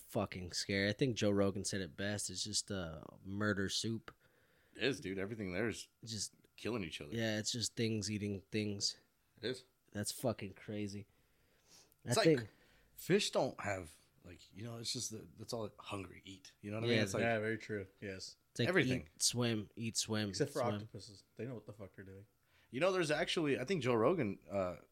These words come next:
Speaker 2: said it on his podcast too, or had somebody on there. There's actually, uh, some scientists that believe that octopus, octopi, might have not been from Earth.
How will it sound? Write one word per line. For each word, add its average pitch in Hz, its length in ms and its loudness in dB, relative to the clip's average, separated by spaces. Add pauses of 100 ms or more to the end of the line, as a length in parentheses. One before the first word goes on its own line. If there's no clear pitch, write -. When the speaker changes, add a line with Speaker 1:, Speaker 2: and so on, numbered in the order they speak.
Speaker 2:
said 101 220 -2
it 92 80 -2
on 90 60 -6
his 90 120 -6
podcast 90 440 -2
too, 90 120 -6
or 85 60 -6
had 95 180 0
somebody 90 260 -2
on 85 180 -2
there. 78 140 -12 (680)
There's 120 200 2
actually, 117 640 0
uh, 85 340 2 (140)
some 147 280 0
scientists 123 480 -2
that 82 180 -8
believe 92 300 0
that 87 160 -2
octopus, 127 640 -2 (240)
octopi, 107 480 -2 (520)
might 110 300 4
have 101 120 2
not 104 340 2
been 101 180 2
from 90 380 -4 (160)
Earth. - 320 -4